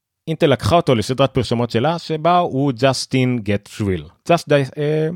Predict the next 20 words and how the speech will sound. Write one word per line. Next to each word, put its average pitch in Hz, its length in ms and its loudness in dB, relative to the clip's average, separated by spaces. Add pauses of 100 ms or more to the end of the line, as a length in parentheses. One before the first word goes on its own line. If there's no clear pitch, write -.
הוא 180 160 -10
פשוט 160 280 2
ג'סטין. 147 260 0 (680)
איש 131 300 -6
אדם 110 340 -2
רגיל 156 460 0
שבודק 110 480 -2
על 113 100 0
ההבדלים 123 480 -2
בין 117 220 2
מחשבי 90 360 -6 (100)
פי 185 140 -2
סי 143 240 -4 (440)
לבין 110 400 2 (340)
מכשירי, 101 760 -2 (1000)
אה, 87 480 -10 (200)
אפל. 85 180 -4 (880)
עכשיו, 120 300 0 (320)
אה, 139 640 2
סדרת 147 640 -2